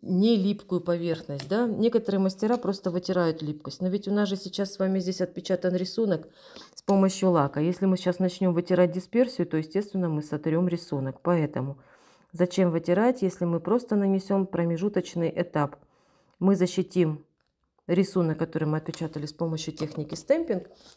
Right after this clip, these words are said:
и при этом подготовим поверхность, на которую шикарно приклеются, э, шармикончики, да? Так, давайте теперь здесь. Ну, давайте какой-нибудь вариант.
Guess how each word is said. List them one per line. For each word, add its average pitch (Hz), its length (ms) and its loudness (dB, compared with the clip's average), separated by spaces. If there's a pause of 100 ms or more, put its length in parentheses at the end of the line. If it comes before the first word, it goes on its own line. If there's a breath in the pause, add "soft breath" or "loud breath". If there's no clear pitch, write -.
и 185 80 -8
при 208 160 -4
этом 254 220 -2
подготовим 185 500 -2
поверхность, 202 480 -4
на 170 60 -6
которую 165 380 -8
шикарно 208 440 -6
приклеются, 180 800 -2 (1000)
э, 151 480 -2
шармикончики, 190 760 -2
да? 254 240 -2 (640 loud breath)
Так, 156 260 -4
давайте 202 340 -2
теперь 170 320 -6
здесь. 160 560 -6 (1800 soft breath)
Ну, 175 60 -2
давайте 208 380 -2
какой-нибудь 170 640 -4
вариант. 208 560 -2